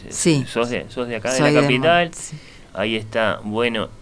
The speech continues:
Speaker 2: eh, en paralelo con esto que me venís contando, esas inquietudes que tenías,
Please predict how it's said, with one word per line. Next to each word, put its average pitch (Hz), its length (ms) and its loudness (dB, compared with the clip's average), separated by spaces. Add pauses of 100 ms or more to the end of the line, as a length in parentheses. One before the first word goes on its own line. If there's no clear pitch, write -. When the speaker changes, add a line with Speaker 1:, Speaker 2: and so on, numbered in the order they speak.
(100)
Speaker 2:
eh, 110 240 6
en 113 180 2
paralelo 120 540 6
con 123 160 2
esto 131 160 -2
que 113 100 -2
me 107 100 -2
venís 120 220 -2
contando, 127 440 2
esas 110 200 -6
inquietudes 110 480 -2
que 107 120 -6
tenías, 123 460 4